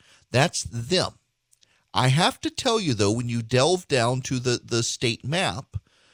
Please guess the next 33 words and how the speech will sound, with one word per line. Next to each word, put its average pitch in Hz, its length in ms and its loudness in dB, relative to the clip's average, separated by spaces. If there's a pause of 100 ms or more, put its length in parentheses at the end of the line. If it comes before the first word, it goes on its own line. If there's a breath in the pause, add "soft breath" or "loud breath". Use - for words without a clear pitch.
(140 soft breath)
uh, 113 300 2
there 147 320 2
are, 127 500 6
uh, 117 240 6
some 123 280 0
serious 190 720 -2
concerns 131 1600 -4 (1200 soft breath)
with 143 220 0
the 165 80 2
way 127 220 4
things 127 320 0
are 147 80 -2
shaping, 104 640 -2
and 107 160 0
here's 190 360 -4
why. 110 500 -2 (640 soft breath)
Let's 185 340 0
look 277 200 -2
at 294 80 -4
the 214 80 -2
polling 160 520 -2
in 127 80 -2
the 113 80 0
battlegrounds. 90 760 -2
Now, 101 120 0
what 120 220 0
are 208 60 0
the 202 120 -2
battlegrounds 90 800 0
right 82 200 -6
now? 80 180 -6
The 87 120 -6
battlegrounds 123 840 -2